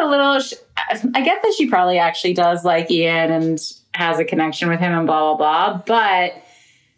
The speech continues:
she's, uh, sitting so pretty that she's kind of overplaying her hand here, um, in acting so, like, this is so devastating to her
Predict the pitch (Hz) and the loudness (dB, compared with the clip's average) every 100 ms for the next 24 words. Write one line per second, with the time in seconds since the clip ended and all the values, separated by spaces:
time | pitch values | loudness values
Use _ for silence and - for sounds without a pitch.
0 | _ - 285 311 339 349 233 233 311 302 | _ -6 0 0 2 0 -2 -2 0 2
1 | 277 285 269 311 - 190 226 269 247 240 | 2 2 0 0 -2 2 2 2 -2 -4
2 | - 226 - 262 277 196 185 190 190 214 | -4 -4 0 0 2 2 2 0 0 0
3 | 196 190 175 180 170 175 214 240 254 311 | 0 0 0 0 0 0 2 2 2 0
4 | 330 - _ _ _ _ _ 185 196 185 | -2 -10 _ _ _ _ _ 0 0 0
5 | 175 185 165 165 165 - 196 190 - 196 | 0 0 0 0 -2 -2 -2 -2 -2 0
6 | 185 180 180 180 180 175 170 175 160 156 | 2 2 0 0 -4 -4 -2 -2 0 0
7 | 165 180 226 214 233 247 269 277 285 330 | -2 -2 0 2 2 2 2 2 2 0